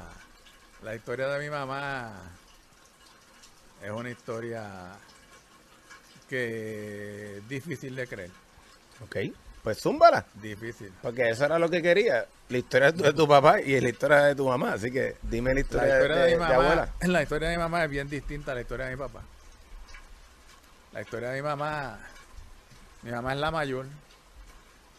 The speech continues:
Speaker 1: de todos los hermanos. Y por lo que hablamos ahorita, que era una sociedad bien distinta a la actual. Cuando moría el padre,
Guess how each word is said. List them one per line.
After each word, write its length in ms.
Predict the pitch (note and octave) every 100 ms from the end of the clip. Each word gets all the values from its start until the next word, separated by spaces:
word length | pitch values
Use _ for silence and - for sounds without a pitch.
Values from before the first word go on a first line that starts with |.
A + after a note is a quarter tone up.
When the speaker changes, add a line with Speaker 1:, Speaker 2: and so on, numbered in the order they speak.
| -
Speaker 1:
de 140 | A#2+ A2+
todos 220 | A2+ A#2+
los 120 | C3
hermanos. 420 | C3+ C3 G#2+ G#2 A2 - - - - _ - _ _ _ - _ - - - - - _ -
Y 100 | A#2+ A2
por 240 | G#2+ A2+
lo 100 | A2+
que 60 | G#2+
hablamos 360 | G#2 A2 C3+
ahorita, 400 | C#3 C3+ C#3+ C#3+
que 60 | A2+
era 100 | G#2+
una 160 | A#2 A#2
sociedad 500 | C3 A#2 B2 A2+ B2
bien 220 | A#2 A2+
distinta 440 | B2 - B2 B2
a 40 | A#2
la 80 | A2
actual. 320 | - A#2+ B2 A#2 - - - _ - _ - _ _ _ _ - - - - _ - -
Cuando 280 | B2+ B2+ A#2+
moría 420 | A#2 A2+ B2 D#3
el 80 | D3
padre, 540 | - D#3+ D#3 A2 G2